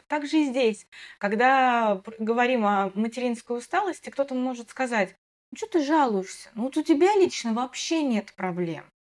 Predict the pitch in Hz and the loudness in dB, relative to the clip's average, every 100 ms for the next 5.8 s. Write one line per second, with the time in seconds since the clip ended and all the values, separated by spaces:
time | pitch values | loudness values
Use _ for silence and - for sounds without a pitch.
0 | _ 294 294 - 370 392 294 208 208 175 | _ -6 -4 4 6 6 4 2 -2 -2
1 | 226 285 - 320 330 247 214 208 233 240 | -6 -6 -4 0 2 2 0 -2 0 0
2 | 320 370 233 285 330 226 - 214 233 254 | -2 -2 -4 -6 -6 -10 -10 -6 -2 0
3 | 330 262 269 233 226 311 254 208 220 208 | 2 -2 -4 -6 -4 -2 -4 -6 -8 -6
4 | 311 320 262 - 254 254 226 226 233 277 | -4 -4 -6 -4 -2 -2 -2 -4 -6 -8
5 | - - 240 233 208 190 170 - | -12 -8 -6 -4 -4 -6 -8 -16